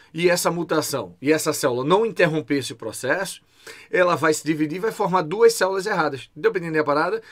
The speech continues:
E aí o processo, ó, não sendo corrigido, compromete. Deu pra entender isso? Então, meu objetivo de ativar essa enzima é evitar a formação de células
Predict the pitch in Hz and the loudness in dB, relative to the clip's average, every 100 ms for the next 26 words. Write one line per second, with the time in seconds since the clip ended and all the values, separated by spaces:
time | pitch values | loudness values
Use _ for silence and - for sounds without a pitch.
0 | - - 160 156 156 156 180 165 156 190 | -20 -6 4 6 6 4 -2 -2 -2 -2
1 | - 110 _ _ _ _ _ _ - 143 | -4 -12 _ _ _ _ _ _ -12 -4
2 | 165 151 156 143 139 143 139 123 151 151 | -2 0 0 -2 0 0 0 -2 -2 -4
3 | 151 160 190 135 113 _ _ _ 127 156 | -6 -4 -4 -4 -6 _ _ _ -2 2
4 | 151 151 147 175 180 - - - 147 151 | 2 4 4 4 0 -12 -20 -8 -2 4
5 | 151 160 214 233 202 190 - 143 127 104 | 4 6 6 4 2 -2 -2 -4 -6 -6
6 | 117 147 147 151 120 110 156 220 185 175 | 0 0 0 -4 -4 -2 -2 -4 -6 -6
7 | 165 147 120 104 113 113 135 208 _ _ | -4 -6 -6 -10 -10 -8 -8 -10 _ _
8 | _ _ 147 143 - - 190 233 196 151 | _ _ 4 4 4 2 4 4 0 -4
9 | 147 156 160 165 151 160 147 151 143 147 | -2 -2 -4 -4 -2 -2 -4 -4 -2 -4
10 | - - 156 185 170 123 110 | -2 -2 0 0 -2 -2 -4